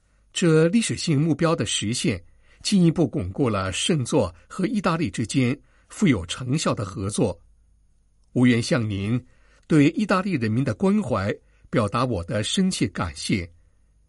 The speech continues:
您将进行的威尼斯、维罗纳和利亚斯特使徒访问便是证明。马塔雷拉总统以意大利共和国之名向教宗致以热情的祝贺。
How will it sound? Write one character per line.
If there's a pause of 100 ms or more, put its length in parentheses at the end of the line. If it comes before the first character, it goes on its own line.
(140)
您
将
进
行
的 (380)
威
尼
斯、 (240)
维
罗
纳 (280)
和 (260)
利
亚
斯
特
使
徒
访
问 (200)
便
是
证
明。 (1200)
马
塔
雷
拉
总
统 (560)
以
意
大
利
共
和
国
之
名 (360)
向
教
宗
致
以 (180)
热
情
的
祝
贺。